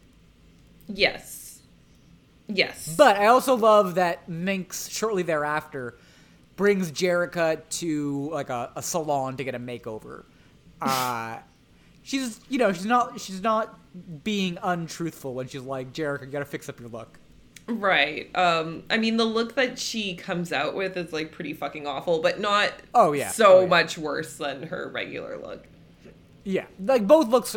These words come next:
Speaker 2: are awful, but I guess it's the problem's Jerrica.
Speaker 1: Right. She's just, she just looks awful. <laughs>
Speaker 2: She's just, she's got an awful look to her.
Speaker 1: Yeah. <laughs>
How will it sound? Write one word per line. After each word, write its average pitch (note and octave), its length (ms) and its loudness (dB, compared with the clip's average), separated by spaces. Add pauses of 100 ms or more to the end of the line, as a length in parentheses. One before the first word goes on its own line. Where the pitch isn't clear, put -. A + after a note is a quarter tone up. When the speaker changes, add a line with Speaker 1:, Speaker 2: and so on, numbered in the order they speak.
(120)
Speaker 2:
are E3 260 4
awful, B2+ 380 -2
but D3+ 280 -6
I D#3 100 -4
guess G3 160 -2
it's F#3+ 140 -8
the F3+ 80 -12
problem's C#3 360 -4
Jerrica. B2 400 -8 (460)
Speaker 1:
Right. G3+ 360 -2
She's G#3 240 -6
just, F#3+ 300 -10 (100)
she - 180 -6
just A#3+ 160 -2
looks C4 200 -2
awful. C4 520 4 (440)
<laughs> - 360 -20
Speaker 2:
She's C4 540 -6
just, D4 240 -2 (260)
she's D4+ 160 -6
got G#4 180 4
an E4 60 4
awful C#4+ 340 6
look G#3+ 220 0
to C#3+ 120 -6
her. G#2 140 -12 (460)
Speaker 1:
Yeah. D#4 300 4 (320)
<laughs> D#4 80 -8